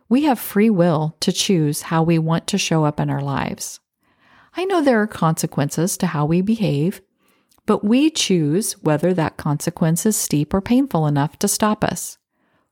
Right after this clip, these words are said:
We get to decide. Sometimes we need to get uncomfortable and move forward.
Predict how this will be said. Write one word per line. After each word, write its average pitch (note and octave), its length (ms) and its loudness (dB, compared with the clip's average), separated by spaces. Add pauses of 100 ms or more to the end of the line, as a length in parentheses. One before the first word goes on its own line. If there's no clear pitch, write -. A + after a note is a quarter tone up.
We G3 480 2
get E3 320 0
to - 100 -4
decide. F3+ 680 -2 (920)
Sometimes G3+ 680 0 (360)
we G#3 120 4
need F#3 240 2
to G#3+ 80 0
get A3+ 200 0
uncomfortable G3+ 760 0
and D3+ 160 0
move F#3+ 180 2
forward. G3+ 600 -2